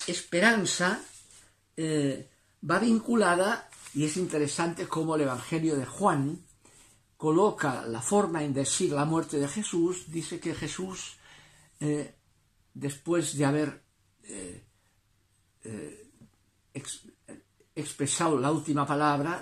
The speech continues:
dijo, que es la que dijo, eh, eh, eh, la que pone el Evangelio de Juan, las diversas palabras, pero acaba diciendo, "Entregó el Espíritu".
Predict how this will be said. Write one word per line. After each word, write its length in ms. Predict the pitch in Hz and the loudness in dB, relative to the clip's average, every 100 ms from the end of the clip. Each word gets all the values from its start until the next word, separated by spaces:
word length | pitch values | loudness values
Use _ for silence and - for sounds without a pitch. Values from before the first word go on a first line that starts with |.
| 135 | -2
dijo, 460 | 139 139 - - - | 0 0 -6 -14 -4
que 140 | 147 | -2
es 120 | 160 | -2
la 120 | 151 139 | -2 0
que 120 | 139 | 4
dijo, 440 | 139 143 160 151 - - _ _ - | 2 2 -4 -4 -8 -20 _ _ -4
eh, 340 | 143 135 - - | -2 -2 -6 -12
eh, 200 | 143 - - _ | -12 -12 -20 _
eh, 560 | 127 117 113 110 95 - _ _ _ _ _ _ _ _ - - - | -8 -6 -6 -8 -12 -18 _ _ _ _ _ _ _ _ -20 -20 -12
la 120 | 107 | -12
que 100 | 107 | -4
pone 220 | 165 160 | 2 2
el 60 | 123 | 2
Evangelio 340 | 110 123 120 | -4 -6 -6
de 80 | 120 | -6
Juan, 400 | - 170 135 147 | -2 -2 -2 -4
las 120 | 90 | -10
diversas 360 | 107 123 139 135 | -8 -8 -8 -4
palabras, 500 | 156 135 127 147 - | -2 -2 -2 -6 -4
pero 220 | 139 139 | -4 -2
acaba 360 | 147 165 165 156 | -2 0 2 2
diciendo, 640 | 143 - 147 147 151 151 - - - - | 0 0 0 2 0 -4 -12 -20 -20 -6
"Entregó 880 | 151 156 143 143 127 165 170 - - | -2 -2 0 0 2 2 0 -4 -8
el 320 | 156 156 147 - | -2 0 0 -4
Espíritu". 880 | 143 - - 147 104 90 - - | -6 -6 -6 -2 -2 -6 -14 -20